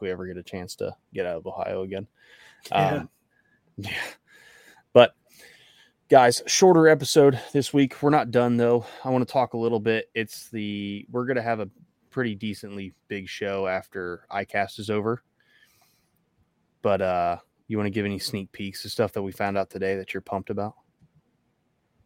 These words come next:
Speaker 2: Uh, yeah, we don't gotta go into depth, man, but that
Speaker 1: No.
Speaker 2: Bonafide and that kayak, I'm interested to see what that looks like.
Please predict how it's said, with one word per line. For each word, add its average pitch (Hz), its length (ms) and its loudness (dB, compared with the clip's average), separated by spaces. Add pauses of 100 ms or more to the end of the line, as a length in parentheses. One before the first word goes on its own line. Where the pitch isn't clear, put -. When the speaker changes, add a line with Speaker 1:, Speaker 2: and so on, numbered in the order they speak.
(800)
Speaker 2:
Uh, 151 1200 6 (880)
yeah, 185 120 6
we 202 100 10
don't 214 140 12
gotta 190 200 12
go 170 180 10
into 156 120 6
depth, 151 340 6
man, 120 320 -6
but 113 340 -6 (580)
that 131 220 -10 (200)
Speaker 1:
No. 139 160 2
Speaker 2:
Bonafide 127 640 0 (200)
and 123 80 -10
that 120 120 -8
kayak, 135 480 -2 (160)
I'm 131 240 -10 (760)
interested 139 420 -6
to 135 80 -8
see - 140 -6
what 131 120 -4
that 131 180 -4
looks 127 220 -10
like. 127 260 -6